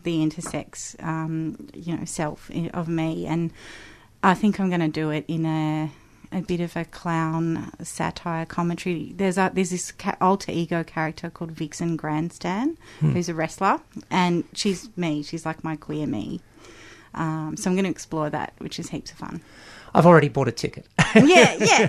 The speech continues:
Speaker 1: yeah.
Speaker 2: Absolutely. And do have to say that I, um, W W E were in Melbourne this week.
Speaker 1: Oh, so good.
Speaker 2: <laughs> So
Speaker 1: So
Speaker 2: good.
Speaker 1: good.
Speaker 2: Um, and went along to, um,
Speaker 1: But
Speaker 2: the big arena.
Speaker 1: how magic is it that people, they, it's,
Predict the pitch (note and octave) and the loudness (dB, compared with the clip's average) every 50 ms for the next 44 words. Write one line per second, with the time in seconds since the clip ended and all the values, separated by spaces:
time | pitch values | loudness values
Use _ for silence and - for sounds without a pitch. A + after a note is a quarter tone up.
0 | - G#4+ - - - - G3+ - - - G3 - - - - - - A2 F#2 - | 2 2 0 0 0 -4 -12 -10 0 0 0 0 0 -2 0 2 2 2 0 -2
1 | - - A#3+ A2+ G2+ - - - C3+ B2+ - - A2 F#2+ - - C#3 - - C#3 | -2 -2 -2 -4 -6 -8 -6 -2 -2 -2 0 0 0 -2 -2 -6 -6 -2 0 0
2 | A#2+ A#2+ G#2+ A2+ A2+ A2+ A2+ A2 A2 - G#2+ - _ _ - - - _ _ _ | 0 0 -2 -4 -4 -2 -2 -2 -2 -4 -6 -12 _ _ -20 -20 -20 _ _ _
3 | - - A2 A2 A2 - A#2+ A2 B2 C3+ A#2 D3 D3 C#3 F3 F#3+ G#3 G#3 G#3+ F#3 | -6 -4 -4 -4 0 -2 -2 -2 -2 0 0 0 2 2 4 4 4 4 4 4
4 | A#3 C#4 D#4 A3+ D3 C3+ B2 B2 B2+ A2+ A#2+ - C3 B2 - - E3+ E3+ D3 - | 4 4 4 4 0 0 0 -2 -2 -4 -6 -8 -6 -8 -6 -2 0 6 8 10
5 | E4 E4 D#4+ - - D#4+ D#4+ - - D#4 D4+ F#3+ D#3+ - - - C4+ C#4+ A#3+ G#3 | 10 12 10 8 8 4 4 4 4 2 0 -2 -6 -16 -10 -4 -4 -4 -2 -4
6 | G#3+ G#3 F#3 F3 F3 F#3+ F#3 - - - - D#3 D#3 C#3 G2+ A#2 A2+ G#2+ - E3+ | -6 -10 -10 -12 -16 -18 -20 -20 -18 -4 0 0 0 0 -2 -4 -6 -8 -8 -10
7 | - - B2+ A2+ A2+ A2+ A2+ A2 A2 A2+ G#2 F#2 A2 - A#2 G#2+ G#2 G2+ G2+ G#2 | -10 -8 -6 -4 -4 -4 -6 -6 -8 -10 -12 -14 -12 -10 -10 -8 -8 -8 -8 -8
8 | G2+ G2+ G2 G2+ G#2 G#2 - - - A2+ G#2+ A2 G#2 - - - G#3+ F#3+ C3+ A#2 | -8 -8 -8 -8 -10 -10 -10 -8 -6 -4 -4 -4 -8 -12 -20 -20 -16 -12 -10 -8
9 | A#2 A2+ A2 G#2+ - - G#2 A#2 A#2 A2 A2+ A2 A#2 C3+ E3+ G3+ G3 - D#4+ F#4 | -6 -6 -2 -2 -2 -2 -2 -4 -6 -6 -4 -2 -2 -2 -4 -4 -2 0 0 2
10 | F#4 E4+ D#4+ E4 D#4+ - F4 E4 - E4+ E4 D#4+ - D#4+ A3 F3+ - _ - A#3 | 2 2 0 0 -2 -4 -8 -8 -6 -6 -6 -6 -6 -6 -8 -8 -10 _ -10 -10
11 | B3 - - B3+ C4 B3+ C4 C#4 C4 B3+ B3 A3 - _ _ - - G3+ _ _ | -10 -8 -8 -8 -8 -8 -8 -8 -8 -6 -8 -10 -12 _ _ -20 -20 -20 _ _
12 | _ _ - _ - - B3 C4 - - _ - B3+ B3 - | _ _ -20 _ -12 -8 -8 -8 -8 -10 _ -10 -8 -8 -8